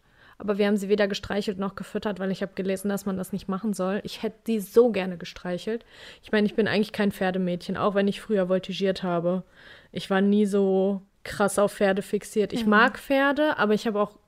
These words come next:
Speaker 1: krassen Respekt vor Pferden, weil die sehr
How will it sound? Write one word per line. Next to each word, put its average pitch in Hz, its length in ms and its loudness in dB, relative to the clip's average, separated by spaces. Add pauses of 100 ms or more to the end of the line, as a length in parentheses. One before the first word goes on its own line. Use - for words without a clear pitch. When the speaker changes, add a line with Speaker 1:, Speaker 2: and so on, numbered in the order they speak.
(160)
Speaker 1:
krassen 226 320 -2
Respekt 208 460 -4
vor 208 180 -2
Pferden, 226 500 -2 (760)
weil 196 180 2
die 202 100 0
sehr 196 480 2